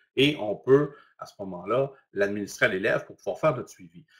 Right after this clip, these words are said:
C'est qu'il, il pourrait y avoir, avec cet outil, euh, une, euh, vraiment un outil essentiel de planification des moments d'évaluation. Parce que lorsqu'on,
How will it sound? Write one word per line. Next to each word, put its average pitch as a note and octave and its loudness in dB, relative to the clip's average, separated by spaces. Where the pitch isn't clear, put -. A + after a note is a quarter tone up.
C'est - -12
qu'il, D#3+ -4
il D#3 0
pourrait G3+ 8
y C3 8
avoir, C3 6
avec A#2+ 4
cet - -2
outil, F3 -2
euh, G#2 4
une, A2 0
euh, G2 2
vraiment C3 6
un C#3 6
outil C#3+ 2
essentiel D#3 6
de B2 6
planification D#3 4
des C#3 4
moments C#3+ 10
d'évaluation. G#2+ 4
Parce - -6
que B2+ 2
lorsqu'on, D#3+ 6